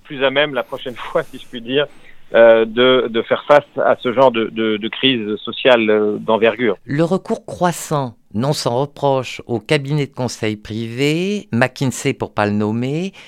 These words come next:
Speaker 2: et pour des sommes considérables, dans la conduite des affaires de l'État, dit-il quelque chose de cet abandon du public ou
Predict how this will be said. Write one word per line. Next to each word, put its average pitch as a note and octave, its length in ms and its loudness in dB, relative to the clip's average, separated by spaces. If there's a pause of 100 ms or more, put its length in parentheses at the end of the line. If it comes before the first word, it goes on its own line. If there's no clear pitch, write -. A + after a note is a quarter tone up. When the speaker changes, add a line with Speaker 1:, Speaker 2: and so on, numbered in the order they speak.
(600)
Speaker 2:
et D3+ 160 6
pour D3+ 220 -2
des C3+ 120 0
sommes C3 300 0
considérables, C3+ 1080 -4
dans C3 140 0
la B2+ 120 0
conduite D#3+ 400 -4
des C3+ 180 -4
affaires B2 300 -4
de A2+ 80 -4
l'État, D#3+ 520 -6 (300)
dit-il F#3+ 480 -6
quelque F#3 380 0
chose F#3+ 420 -6
de D3+ 80 -4
cet D#3 300 0
abandon E3 400 2
du C3 160 -10
public B2 720 -10 (340)
ou E3+ 240 -4